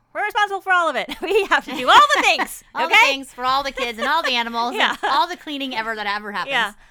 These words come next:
Speaker 1: and all the cooking and all of the things, all the things for everybody that needs to, like, survive and live, you know, we have to do all of it. So it is a lot. It's a lot.
Speaker 2: Yeah,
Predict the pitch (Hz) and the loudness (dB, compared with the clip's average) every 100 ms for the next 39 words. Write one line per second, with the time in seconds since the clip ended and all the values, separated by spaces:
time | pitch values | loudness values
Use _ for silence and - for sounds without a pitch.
0 | _ - 226 226 269 370 415 330 302 269 | _ -10 -8 -4 -2 -2 -6 -10 -10 -10
1 | 262 254 214 202 202 269 330 320 302 294 | -10 -8 -8 -10 -6 -2 0 -2 -8 -14
2 | 180 - - 277 320 320 277 277 262 _ | -14 -14 -8 -8 -6 -10 -10 -16 -20 _
3 | - 226 269 294 294 285 269 233 240 - | -10 -8 -8 -10 -12 -10 -12 -12 -14 -14
4 | 233 220 214 254 226 220 214 220 214 214 | -12 -10 -12 -14 -6 -4 -4 -8 -12 -10
5 | 202 196 185 - _ _ _ _ 190 180 | -8 -8 -10 -20 _ _ _ _ -18 -16
6 | 165 185 _ 202 196 202 185 185 147 147 | -16 -18 _ -12 -12 -12 -10 -8 -6 -8
7 | 50 - _ _ _ _ 170 160 156 196 | -18 -20 _ _ _ _ -12 -10 -12 -16
8 | _ _ _ - 294 392 392 160 - _ | _ _ _ -16 -14 -12 -12 -12 -12 _
9 | _ _ _ 226 - 226 269 208 | _ _ _ -20 -20 -8 -6 -6